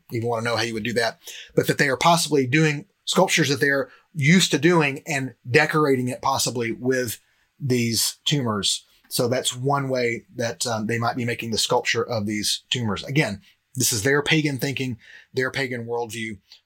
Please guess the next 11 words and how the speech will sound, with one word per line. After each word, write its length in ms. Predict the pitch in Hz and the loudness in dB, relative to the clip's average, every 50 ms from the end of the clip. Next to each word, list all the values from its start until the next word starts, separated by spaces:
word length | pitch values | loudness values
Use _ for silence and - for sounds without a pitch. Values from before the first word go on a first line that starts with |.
| _ - | _ -6
of, 420 | 113 113 113 113 107 - - - _ | -6 -6 -6 -8 -10 -12 -14 -14 _
uh, 220 | 127 113 107 107 107 | -8 -8 -8 -6 -8
what 280 | 110 101 120 120 117 | -8 -6 -4 -6 -6
an 80 | 110 110 | -6 -4
offering 460 | - 110 110 107 - 117 110 107 98 | -4 -4 -4 -4 -6 -10 -12 -10 -10
is 400 | 101 107 104 101 98 - - - | -10 -10 -10 -8 -6 -6 -8 -8
and 280 | - 117 107 101 101 - - | -10 -8 -8 -8 -8 -8 -8
how 160 | - 107 110 | -6 -6 -6
things 240 | 107 - 110 104 98 | -4 -6 -6 -6 -6
should 240 | - - 107 87 85 | -6 -6 -8 -8 -6
go. 220 | 98 90 87 - | -6 -6 -6 -8